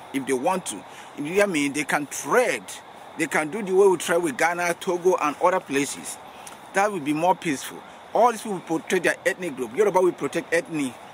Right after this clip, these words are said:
Yoruba interests. Igbo will protect Igbo interests. Hausa will protect Hausa interests. Than fighting, always fighting and killing each other.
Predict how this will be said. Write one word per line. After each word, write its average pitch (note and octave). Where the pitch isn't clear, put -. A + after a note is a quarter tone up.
Yoruba D#3
interests. -
Igbo G#3+
will G3+
protect E3
Igbo E3+
interests. C3
Hausa G3+
will G#3
protect E3
Hausa D#3+
interests. G#2+
Than E3+
fighting, A3
always A#3
fighting G3
and D#3
killing E3+
each C#3
other. F#2